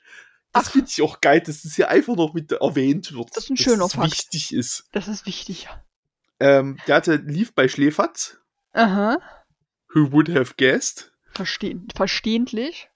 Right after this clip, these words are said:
Speaker 1: Möchtest
Speaker 2: Übrigens
Speaker 1: du
Speaker 2: mal hier an,
Speaker 1: übrigens
Speaker 2: an diesem, an dieser Stelle rip Schläferz.
Speaker 1: Ja, äh, mein, mein herzliches Beileid.
Speaker 2: Ja.
Speaker 1: An,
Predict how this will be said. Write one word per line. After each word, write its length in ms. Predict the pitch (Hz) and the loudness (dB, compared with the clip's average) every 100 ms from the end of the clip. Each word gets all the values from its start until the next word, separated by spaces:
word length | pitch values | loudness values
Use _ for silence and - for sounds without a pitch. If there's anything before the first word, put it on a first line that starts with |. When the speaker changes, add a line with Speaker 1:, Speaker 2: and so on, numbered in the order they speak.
| _ _ _ _ _ - | _ _ _ _ _ 2
Speaker 1:
Möchtest 180 | 160 | 4
Speaker 2:
Übrigens 200 | 226 226 | 4 2
Speaker 1:
du 60 | 233 | 4
Speaker 2:
mal 100 | 214 | 6
hier 140 | 226 214 | 6 6
an, 60 | |
Speaker 1:
übrigens 120 | 208 - | 4 -2
Speaker 2:
an 120 | 202 | -2
diesem, 480 | 226 233 220 214 196 | 0 2 2 2 -2
an 100 | 208 | -4
dieser 180 | 202 208 | -2 -2
Stelle 380 | 214 208 196 | 0 2 2
rip 160 | 196 214 | 2 0
Schläferz. 540 | - 208 226 233 - - _ _ - | 0 0 0 -2 -6 -20 _ _ -4
Speaker 1:
Ja, 280 | 143 170 123 | 0 2 0
äh, 500 | 120 - 135 127 127 _ _ _ _ _ - _ | -6 -6 -4 -4 -6 _ _ _ _ _ -20 _
mein, 200 | - 139 - | -4 -2 0
mein 200 | 143 143 | 0 2
herzliches 460 | 175 - 185 160 | 0 -2 -8 -6
Beileid. 540 | 151 139 190 180 339 - _ _ _ | 0 2 2 -2 -6 -10 _ _ _
Speaker 2:
Ja. 200 | 220 196 - - | 2 4 4 -2
Speaker 1:
An, 380 | 127 139 135 | -4 -2 -6